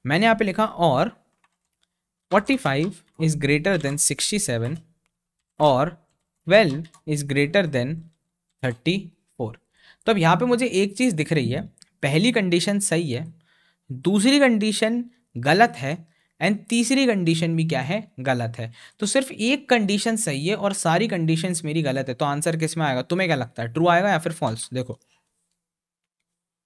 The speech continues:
ये सही है, ये गलत है, ये भी गलत है,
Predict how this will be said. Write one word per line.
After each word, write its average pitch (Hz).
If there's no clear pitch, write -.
ये 127
सही 135
है, 170
ये 120
गलत 147
है, 190
ये 160
भी 175
गलत 117
है, 117